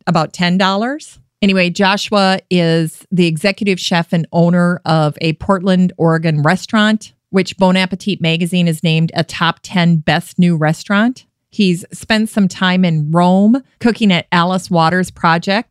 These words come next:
in sustainable dining at the American Academy. He spent two years as a farm manager at Maine's Four Season Farm. And the restaurant in Portland that he just opened up is called Tusk,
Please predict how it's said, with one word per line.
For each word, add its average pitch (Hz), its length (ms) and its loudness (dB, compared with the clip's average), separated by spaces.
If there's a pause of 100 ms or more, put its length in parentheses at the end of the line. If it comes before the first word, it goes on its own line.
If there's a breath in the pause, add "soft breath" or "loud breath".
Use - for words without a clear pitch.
(140)
in 185 180 2
sustainable 190 600 0
dining 170 600 0
at 170 320 0
the 175 100 4
American 165 420 2
Academy. 175 580 -2 (220)
He 220 120 -2
spent 202 360 -4
two 226 220 -2
years 202 420 2
as 170 160 -2
a 175 60 0
farm 190 520 0
manager 180 640 -2 (100)
at 180 200 0
Maine's 185 680 2
Four 190 240 2
Season 180 560 0
Farm. 208 380 0 (180)
And 196 320 0
the 190 140 0
restaurant 214 640 -2
in 190 160 0
Portland 185 640 0
that 160 340 0
he 196 180 -4
just 170 240 -4
opened 165 280 0
up 160 220 0
is 160 100 -4
called 165 360 -4
Tusk, - 580 -6